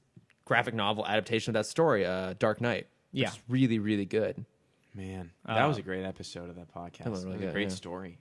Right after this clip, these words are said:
Speaker 2: Mm-hmm.
Speaker 3: Great story.
Speaker 2: Uh, but yeah, it was while he was writing this scene.
Speaker 3: Yeah.
Speaker 2: And so while he was
Speaker 1: Oh, wow,
Speaker 2: being,
Speaker 1: that's
Speaker 2: while he
Speaker 1: right,
Speaker 2: was
Speaker 1: yeah.
Speaker 2: healing, he kind of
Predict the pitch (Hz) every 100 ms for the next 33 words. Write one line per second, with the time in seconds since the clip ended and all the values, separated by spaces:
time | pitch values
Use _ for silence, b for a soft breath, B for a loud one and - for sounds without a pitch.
0 | - 120 113 95 92 87 92 107 107 110
1 | 143 123 127 120 135 123 135 143 120 131
2 | 127 113 123 120 - 135 123 87 90 92
3 | 101 87 92 123 127 113 101 104 120 120
4 | 127 120 147 143 139 120 117 113 107 117
5 | 127 117 107 123 110 101 156 131 127 120
6 | 131 123 117 117